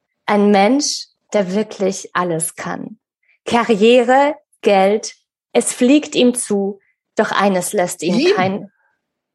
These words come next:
Speaker 1: ihr zu.
Speaker 2: Ja, ich
Speaker 1: <laughs> Doch
Speaker 2: wollte grad
Speaker 1: eines
Speaker 2: sagen, wie kannst du
Speaker 1: lässt
Speaker 2: hier, äh,
Speaker 1: ihr
Speaker 2: Trans-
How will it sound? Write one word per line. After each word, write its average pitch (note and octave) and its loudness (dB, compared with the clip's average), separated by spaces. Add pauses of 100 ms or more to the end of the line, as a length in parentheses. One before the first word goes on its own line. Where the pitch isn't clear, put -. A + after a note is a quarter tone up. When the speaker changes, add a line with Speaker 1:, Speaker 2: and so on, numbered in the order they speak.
(140)
Speaker 1:
ihr D#4 2
zu. A3 0
Speaker 2:
Ja, C4 2
ich A3 -2
Speaker 1:
<laughs> - -
Doch C4+ 2
Speaker 2:
wollte - -4
grad D4 2
Speaker 1:
eines B4 4 (220)
Speaker 2:
sagen, F#3 -4
wie F3+ -8
kannst A#3 -4
du B3 2
Speaker 1:
lässt C4 2
Speaker 2:
hier, G3 2
äh, B3+ 2
Speaker 1:
ihr G#3+ 2
Speaker 2:
Trans- A#3 0